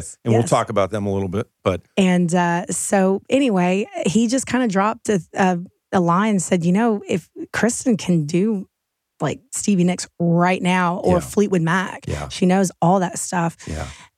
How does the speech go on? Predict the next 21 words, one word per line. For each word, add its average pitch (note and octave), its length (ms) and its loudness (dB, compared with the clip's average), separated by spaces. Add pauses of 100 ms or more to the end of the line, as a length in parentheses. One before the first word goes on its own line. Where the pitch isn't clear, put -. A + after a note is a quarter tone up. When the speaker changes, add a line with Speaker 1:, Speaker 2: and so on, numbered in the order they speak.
(100)
Speaker 2:
And G3 260 2
she G#3 420 2 (220)
said, F3+ 440 0
"I'd F3+ 160 2
like F3 160 0
to F3 80 -10
do A#3 180 -2
that." - 260 -4
We F#3+ 120 2
haven't, G#3+ 480 -2
uh, F#3+ 160 0
talked F#3 280 -2
about G#3 140 2
a G#3+ 60 0
date F3+ 300 0
and F3+ 80 2
gotten F3+ 200 0
a E3+ 60 -2
date F3+ 260 -2
set - 260 -6
yet, E3+ 220 -2